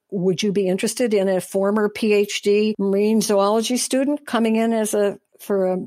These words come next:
master's in design?" And he said, "Oh, I love to get scientists." He says, They just they're the best.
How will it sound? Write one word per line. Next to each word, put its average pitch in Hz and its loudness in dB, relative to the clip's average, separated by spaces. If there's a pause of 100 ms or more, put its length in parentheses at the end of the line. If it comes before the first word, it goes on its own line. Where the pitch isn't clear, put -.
(100)
master's 196 -2
in 185 -2 (260)
design?" 208 2
And 240 2
he 226 0
said, 202 -2 (400)
"Oh, 262 0
I - -4
love 196 0
to - -8
get 160 -2
scientists." - -8
He 160 -10
says, 147 -8
They 196 2
just - -4 (520)
they're 214 4
the 190 2
best. 165 -2